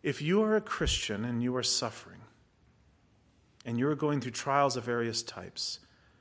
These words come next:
the patience that comes to your life from that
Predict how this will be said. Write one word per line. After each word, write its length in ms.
the 80
patience 800
that 240
comes 480
to 160
your 140
life 320
from 400
that 340